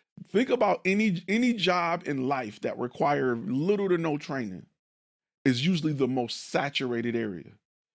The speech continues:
It's a thousand rappers because it's easy to just say, "I wanna rhyme to beats. Let me start writing. I'm a rapper now." It's saturated. Anything that require you to be really good is less saturation.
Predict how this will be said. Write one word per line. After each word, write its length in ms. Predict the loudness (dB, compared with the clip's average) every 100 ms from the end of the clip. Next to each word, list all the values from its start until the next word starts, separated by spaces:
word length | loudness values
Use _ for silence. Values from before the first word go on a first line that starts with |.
| _
It's 160 | -6 -4
a 80 | -6
thousand 680 | -2 2 4 2 0 0
rappers 460 | 0 0 -2 -4 -2
because 280 | -4 -2 -2
it's 160 | -2 -4
easy 320 | -4 0 0
to 80 | 0
just 240 | -4 -6
say, 100 | -6
"I 140 | -4 -4
wanna 260 | -4 -2
rhyme 340 | 0 0 0 -4
to 100 | -8
beats. 440 | -6 -6 -8 -16 _ _ _ _ _ _ _ _
Let 100 | -2
me 100 | 0
start 320 | 0 0 2
writing. 340 | 2 0 -2 -8
I'm 140 | -6 -2
a 80 |
rapper 360 | 0 -2 -4 -8
now." 300 | -10 -14 -20 _ _ _ _ _ -20 -10 -6
It's 140 | -4
saturated. 680 | -2 -2 -2 -6 -6 -10 -16 _ _ _ _ _
Anything 520 | 0 2 2 0 0 0
that 180 | -2
require 500 | -2 -4 -2 0 0
you 280 | 0 0 -2
to 140 | -2 -6
be 260 | -2 -2
really 400 | -2 0 2 2
good 480 | 0 0 0 -2 -8 _ _ _ _ _ -10
is 120 | -2
less 320 | 2 2 2
saturation. 720 | 0 -2 -2 -4 -4 -6 -12